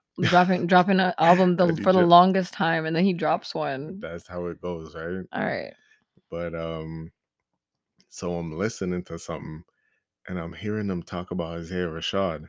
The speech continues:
Speaker 1: and they're like, "Yeah, so, uh, Isaiah," they were talking about sex tapes, and then they said, "So, yeah, Isaiah
Speaker 2: You're
Speaker 1: Rashad, you
Speaker 2: talking
Speaker 1: know,
Speaker 2: about
Speaker 1: coming
Speaker 2: what?
Speaker 1: out, sex tapes."
Speaker 2: Oh, okay.
Speaker 1: And then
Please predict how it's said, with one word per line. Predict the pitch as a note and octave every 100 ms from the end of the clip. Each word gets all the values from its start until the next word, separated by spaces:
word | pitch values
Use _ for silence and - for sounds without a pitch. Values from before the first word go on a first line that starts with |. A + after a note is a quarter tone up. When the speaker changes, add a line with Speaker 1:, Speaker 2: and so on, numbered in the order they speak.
| _ _ _ _ _
Speaker 1:
and | F2 E2
they're | E2
like, | E2 E2 D#2+ D#2+ - - _ _ _ _ _ _ _ _
"Yeah, | G2 B2 F2
so, | D2+ - F#2 F2 E2+
uh, | D#2+ E2 - F#2
Isaiah," | E2+ F#2 F2+ -
they | F2
were |
talking | F2+ A#2 G2+
about | D#2+
sex | F2+ F#2
tapes, | - D2+ -
and | D#2 F2
then | E2+
they | E2+
said, | E2+ D2+ D2+ - _ _
"So, | - F#2
yeah, | F#2+ A2 E2
Isaiah | F2 F2 F#2+
Speaker 2:
You're | F#2 F2+
Speaker 1:
Rashad, | - G3
you |
Speaker 2:
talking | A3+ A#3
Speaker 1:
know, |
Speaker 2:
about | G3
Speaker 1:
coming | F#3+ G#3+
Speaker 2:
what? | E4+
Speaker 1:
out, | - -
sex | - F2+ -
tapes." | - - - - _ -
Speaker 2:
Oh, | G3+
okay. | F#3+ F3 E3+ -
Speaker 1:
And | - F3+
then | F3+ E3+